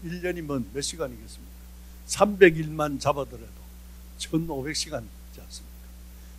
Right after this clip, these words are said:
천오백 시간인데 그중에 이백 일만 잡고 천 시간 잡고, 산문을 약 한 삼천 시간을 여기에, 제가 하루도 빠-, 그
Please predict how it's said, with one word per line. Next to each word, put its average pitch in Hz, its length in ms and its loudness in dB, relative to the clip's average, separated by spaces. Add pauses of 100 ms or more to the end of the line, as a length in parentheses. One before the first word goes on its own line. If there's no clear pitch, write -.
천오백 160 440 6
시간인데 147 400 0
그중에 139 340 -4
이백 147 420 -2
일만 208 300 4
잡고 135 300 -4
천 170 260 -12
시간 156 340 2
잡고, 113 160 -12 (960)
산문을 151 720 4
약 117 100 -12 (100)
한 131 140 -12
삼천 147 500 -8
시간을 170 420 0 (340)
여기에, 123 300 -8 (440)
제가 151 280 6
하루도 214 520 2
빠-, 143 140 -8 (320)
그 139 220 4